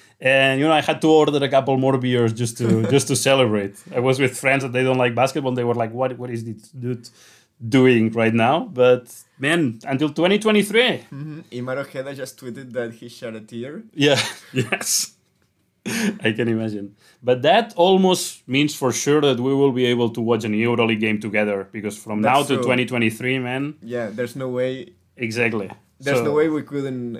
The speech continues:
Speaker 2: uh, we can't watch an Alba maybe against Barcelona.
Speaker 1: That
Speaker 2: Who
Speaker 1: would be
Speaker 2: knows?
Speaker 1: great.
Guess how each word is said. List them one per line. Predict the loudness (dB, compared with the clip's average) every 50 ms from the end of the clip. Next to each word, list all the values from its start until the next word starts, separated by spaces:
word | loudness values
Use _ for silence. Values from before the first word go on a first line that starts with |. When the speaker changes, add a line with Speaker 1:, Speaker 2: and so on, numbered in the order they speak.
| -12 -12
Speaker 2:
uh, | -10 -10 -10 -10
we | -10 -10 -10 -10
can't | -8 -8 -8 -8 -8 -10 -8
watch | -6 -4 -4 -4 -4 -6
an | -8 -6 -6 -6
Alba | -6 -6 -6 -6 -6 -8 -8
maybe | -6 -8 -10 -8 -8 -8 -8 -8
against | -10 -10 -10 -8 -10 -8 -10
Barcelona. | -12 -12 -10 -10 -10 -10 -10 -10 -10 -12 -10 -6
Speaker 1:
That | -2 2
Speaker 2:
Who | 4 6
Speaker 1:
would | 6 6
be | 4 2
Speaker 2:
knows? | 4
Speaker 1:
great. | 4 4 4 4 2 -2 -10